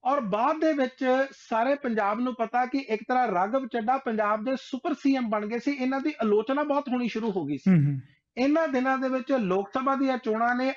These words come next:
Speaker 1: ਆਮ ਆਦਮੀ ਪਾਰਟੀ ਲਈ ਬੜੀਆਂ ਅਹਿਮ ਚੋਣਾਂ ਨੇ, ਕਿਸੇ ਵੀ ਪਾਰਟੀ ਲਈ ਹੋਣਗੀਆਂ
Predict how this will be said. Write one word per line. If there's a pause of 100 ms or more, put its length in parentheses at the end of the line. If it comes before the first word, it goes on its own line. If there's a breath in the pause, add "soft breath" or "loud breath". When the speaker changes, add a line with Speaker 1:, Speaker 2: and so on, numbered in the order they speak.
Speaker 1:
ਆਮ
ਆਦਮੀ
ਪਾਰਟੀ
ਲਈ
ਬੜੀਆਂ (120)
ਅਹਿਮ
ਚੋਣਾਂ
ਨੇ,
ਕਿਸੇ
ਵੀ
ਪਾਰਟੀ
ਲਈ
ਹੋਣਗੀਆਂ